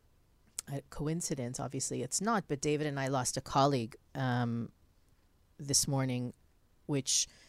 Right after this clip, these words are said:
obviously loss awakens questions and, and rattles, rattles us no matter, I, I think even if you hear about it on the news, right? Uh,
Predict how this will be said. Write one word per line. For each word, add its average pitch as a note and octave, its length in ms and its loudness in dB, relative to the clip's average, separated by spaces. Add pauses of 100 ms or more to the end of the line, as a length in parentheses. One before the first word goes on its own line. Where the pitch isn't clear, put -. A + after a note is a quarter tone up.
(360)
obviously D3+ 380 -2
loss C#3+ 560 4 (100)
awakens C#3 840 -2
questions C3+ 960 0
and, B2+ 420 -6 (100)
and B2+ 360 -8
rattles, C3+ 680 0 (460)
rattles E3 340 2
us - 420 4 (380)
no D#3 180 -2
matter, D3 540 2 (240)
I, - 240 -14
I C#3+ 40 -8
think C#3+ 200 -6
even C#3 180 -4
if C3 120 -4
you C3+ 80 -2
hear C3+ 180 0
about C3 240 0
it C3 80 0
on B2 140 -4
the B2+ 60 -4
news, D3 420 2
right? C3+ 260 -2
Uh, C3 160 -8